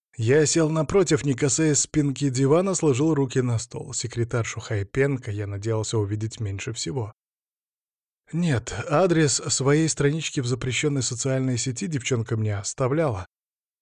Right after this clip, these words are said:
Но все же я ей так и не написал, а, видимо, должен был. "Что-то выбрали или подойти чуточку позже?"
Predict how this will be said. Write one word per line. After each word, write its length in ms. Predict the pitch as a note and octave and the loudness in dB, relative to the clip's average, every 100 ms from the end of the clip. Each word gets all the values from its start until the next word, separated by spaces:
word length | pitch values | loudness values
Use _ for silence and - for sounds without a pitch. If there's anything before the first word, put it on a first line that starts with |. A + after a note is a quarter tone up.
| _ | _
Но 120 | A#2 | -2
все 180 | G#2+ A#2+ | -2 0
же 120 | G#2 | 0
я 140 | G#2 G2+ | 0 -2
ей 240 | G2+ G2 | -2 -4
так 320 | - A2 - | -6 -8 -6
и 40 | A2 | -4
не 120 | G#2 | -2
написал, 640 | G#2 G2+ B2 - - - - | -4 -4 -6 -6 -8 -10 -6
а, 260 | C3 A2+ G#2+ | -2 0 0
видимо, 360 | A2 C3 D3+ | 0 -2 -2
должен 360 | F3+ G3+ A2 G2 | -2 -2 -2 -4
был. 280 | A#2 B2+ - _ _ _ _ _ _ _ _ _ _ _ | -8 -14 -20 _ _ _ _ _ _ _ _ _ _ _
"Что-то 380 | - - D#3+ D3+ | -6 0 2 4
выбрали 380 | C3 D#3 G3 G#3 | 4 4 6 6
или 140 | F3 | 6
подойти 480 | D3+ C3 B2+ A#2 B2 | 4 4 4 2 -2
чуточку 520 | - A#2+ A#2 - A#2 | 0 -2 -2 -8 -8
позже?" 640 | A2+ - A2 G2+ G#2+ D3 | -8 -2 -2 0 -4 -6